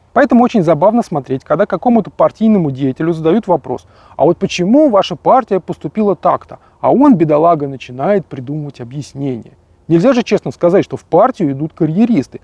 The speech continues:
которые хотят занять какой-то пост, и не всегда человек согласен с мнением руководства, но партийную дисциплину надо соблюдать, иначе вылетишь.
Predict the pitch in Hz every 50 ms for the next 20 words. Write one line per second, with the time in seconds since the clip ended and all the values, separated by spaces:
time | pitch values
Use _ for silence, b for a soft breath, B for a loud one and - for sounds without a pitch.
0 | b b b - 156 - 175 139 127 - 117 110 - 165 147 120 120 120 113 113
1 | 120 156 220 - - 123 - - - 170 - 226 - _ - 139 127 113 - _
2 | b b b b 151 175 190 180 - - 156 143 147 165 139 - - 131 123 117
3 | 113 131 185 202 - - 170 143 139 131 135 135 - 180 170 _ - 175 160 151
4 | 135 135 135 143 151 165 175 - 226 220 214 170 123 - - - - b b b
5 | b 160 156 151 151 180 233 220 - 240 202 - - 156 156 165 156 143 135 135
6 | - - 123 - - 123 123 147 143 127 120 117 123 123 - 135 131 131 131 120
7 | 120 _ _ _ _ _ _ _ - 135 139 165 226 - - 262 - _ _ -
8 | 127 131 113 110 - _ - - -